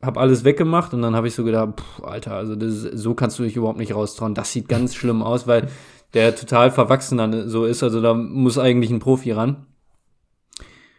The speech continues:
Ja, und dann hi-, hilft nix. <laughs> Dann musst du das Ding ab, ne? <laughs> Und ja, ich, ich fühl mich ganz schlecht irgendwie. Das ist überhaupt nicht, äh, so, wie ich aussehen will. Äh, deswegen, jetzt fangen wir wieder von vorne an. Das ist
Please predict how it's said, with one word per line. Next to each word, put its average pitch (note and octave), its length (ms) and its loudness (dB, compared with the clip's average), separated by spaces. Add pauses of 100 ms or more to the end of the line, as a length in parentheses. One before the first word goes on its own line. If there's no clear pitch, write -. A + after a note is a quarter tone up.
(360)
Ja, C3+ 100 8
und B2+ 60 8
dann B2 180 8
hi-, G#2 200 0 (680)
hilft D3 220 4
nix. - 300 -2 (120)
<laughs> - 100 -2
Dann D3 200 4
musst D3 240 4
du - 40 10
das C3+ 160 10
Ding C3+ 180 2
ab, C3+ 220 4
ne? A#2+ 180 4
<laughs> - 1300 0
Und A#2+ 280 -2
ja, A2+ 300 10 (220)
ich, C3 420 4
ich - 180 0
fühl C3+ 140 4
mich B2+ 180 4
ganz A#2 220 0
schlecht A#2 300 2
irgendwie. A2+ 340 0
Das A2 200 0
ist A2+ 120 -6
überhaupt A2 320 -2
nicht, A2 300 -8
äh, A2+ 240 -2 (440)
so, A2 260 -10
wie A2 80 -4
ich A2 140 -4
aussehen A2 400 -4
will. A2+ 320 -2 (340)
Äh, A2 160 -8
deswegen, A2 680 -2
jetzt - 400 -8 (380)
fangen A#2+ 220 2
wir A#2 100 6
wieder A#2+ 180 10
von A#2 160 0
vorne B2 300 4
an. A2+ 140 -2
Das B2+ 160 2
ist D3 380 2